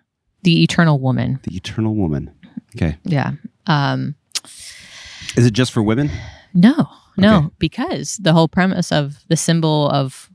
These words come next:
Speaker 1: the feminine of woman is that all people will, uh, you know, we take this, the stance of Mary in when, when we relate to God, no matter who you are. So that's what women symbolize to the world. So I think it's totally applicable. Yeah.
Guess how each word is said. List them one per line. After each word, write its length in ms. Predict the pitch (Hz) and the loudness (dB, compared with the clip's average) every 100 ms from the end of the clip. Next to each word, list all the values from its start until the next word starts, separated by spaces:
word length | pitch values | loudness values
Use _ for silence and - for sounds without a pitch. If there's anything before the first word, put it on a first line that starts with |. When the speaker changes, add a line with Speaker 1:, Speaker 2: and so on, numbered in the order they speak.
| - | -12
Speaker 1:
the 60 | 143 | -4
feminine 480 | 147 147 139 135 139 | -2 -2 -2 -4 -6
of 120 | 135 | -4
woman 320 | 151 151 139 | -2 0 0
is 120 | 135 | 0
that 200 | 139 135 _ _ _ _ _ _ _ - | -2 -2 _ _ _ _ _ _ _ -2
all 180 | 151 165 | 0 0
people 440 | - - 143 135 | -2 -6 -6 -4
will, 440 | 143 143 143 151 180 _ _ _ _ _ 165 | -4 -4 -4 -6 -10 _ _ _ _ _ -2
uh, 60 | 147 | 0
you 140 | 147 | 0
know, 140 | 139 131 | -2 -6
we 200 | - 151 | -4 -4
take 300 | - 170 151 | -2 -2 -2
this, 300 | 143 135 - | -4 -4 -6
the 100 | - | -2
stance 340 | 151 175 147 143 | 0 2 0 -2
of 180 | 127 143 | -6 -2
Mary 520 | 147 135 123 127 139 _ _ _ _ | 0 0 -2 -4 -8 _ _ _ _
in 180 | - 156 | -4 -2
when, 280 | 147 139 143 | -2 -2 -6
when 180 | 165 151 | -4 -2
we 100 | 143 | -2
relate 300 | 131 135 127 | -2 -2 -2
to 80 | 143 | -4
God, 380 | 131 135 135 139 | -2 0 -2 -6
no 100 | 160 | -4
matter 200 | 143 139 | -2 0
who 80 | 139 | 0
you 220 | 135 131 | -2 0
are. 300 | 135 123 131 - | 0 0 -2 -8
So 140 | - | -2
that's 220 | 147 127 | -2 -2
what 160 | 151 139 - - | -4 -6 -10 -6
women 520 | 156 147 139 131 139 - _ | 0 0 0 -2 -6 -10 _
symbolize 460 | - 170 139 131 - | -2 0 0 -2 -4
to 60 | |
the 100 | - | -6
world. 420 | 123 139 131 143 - | -2 0 0 -4 -4
So 320 | 180 151 143 _ _ - | 0 0 -2 _ _ -6
I 100 | 151 | -2
think 180 | 156 135 | -2 -4
it's 300 | - - - _ | -8 -12 -14 _
totally 260 | - 165 151 | -4 -2 0
applicable. 420 | 139 143 - 143 - _ _ _ _ _ | -2 -4 -4 -4 -6 _ _ _ _ _
Yeah. 200 | 165 156 | 0 0